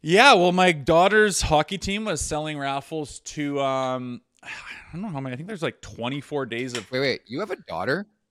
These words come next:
Speaker 1: What did I say? Daughter? I meant to say niece.
Speaker 2: Yeah.
Speaker 1: <laughs>
Speaker 2: Oh. <laughs> I was like, "What? When did you get a daughter?
Speaker 1: Oh, babe.
Speaker 2: Are you drunk already?"
Speaker 1: You've been keeping her pretty quiet. No, it's, uh, my niece. She's
Speaker 2: <laughs>
Speaker 1: selling, um, like, twenty-four days of Christmas through her U eleven,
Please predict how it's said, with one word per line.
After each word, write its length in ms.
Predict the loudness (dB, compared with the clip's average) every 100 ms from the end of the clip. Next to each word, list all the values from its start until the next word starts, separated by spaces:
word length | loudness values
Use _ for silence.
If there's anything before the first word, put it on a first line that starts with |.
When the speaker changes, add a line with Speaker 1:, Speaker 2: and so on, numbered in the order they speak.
| _
Speaker 1:
What 140 | -12 -10
did 80 | -8
I 40 |
say? 180 | -8 -8
Daughter? 500 | -4 -2 -2 -4 -6
I 60 | -8
meant 140 | -8
to 40 | -6
say 140 | -8
niece. 460 | -6 -8 -10 -12 -20 -20 _ -4
Speaker 2:
Yeah. 300 | 0 0 -2
Speaker 1:
<laughs> 40 | -6 -8 -6 -10 -6 -8 -4
Speaker 2:
Oh. 220 | -2 0 0
<laughs> 0 |
I 560 | 2 4 8 8 8 4
was 160 | 4
like, 160 | 0 -2
"What? 500 | -2 -4 -2 -4 -2
When 180 | 0 2
did 180 | 0 -2
you 80 | 0
get 140 | 0
a 40 | 0
daughter? 460 | 0 0 4 2
Speaker 1:
Oh, 40 | 2
babe. 200 | 2 2
Speaker 2:
Are 40 |
you 100 | 0 0
drunk 300 | 2 0 0
already?" 260 | 0 2
Speaker 1:
You've 80 | 2
been 140 | 0 0
keeping 420 | 0 0 0 0
her 320 | 4 4 4
pretty 340 | 4 4 4
quiet. 480 | 2 -2 2 2 2 -6 -20 _
No, 300 | -2 2 6
it's, 240 | 4 2 -2
uh, 340 | 2 2 2 2
my 180 | -2
niece. 420 | 0 0 0 0 0
She's 260 | 0 0
Speaker 2:
<laughs> 100 | -2 2
Speaker 1:
selling, 420 | 4 6 4 2
um, 180 | 2 2
like, 120 | 2
twenty-four 360 | 0 -2 0 2
days 220 | 2 0
of 80 | -2
Christmas 420 | -4 -4 -8 -10
through 180 | -6 -2
her 100 | -2
U 200 | 0 0
eleven, 480 | 0 0 -2 -6